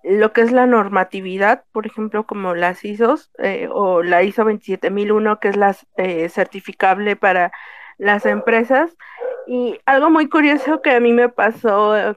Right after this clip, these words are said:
con, con un cliente es que ellos en sus credenciales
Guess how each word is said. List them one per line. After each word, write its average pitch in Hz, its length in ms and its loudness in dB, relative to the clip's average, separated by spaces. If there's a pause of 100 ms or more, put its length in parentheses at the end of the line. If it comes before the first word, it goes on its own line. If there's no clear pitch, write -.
con, 202 260 -2
con 220 200 -2
un 240 160 -2
cliente 240 720 -2 (440)
es 247 260 -6
que 254 320 -2
ellos 277 560 0
en 240 180 -2
sus 214 240 -8
credenciales 247 1040 0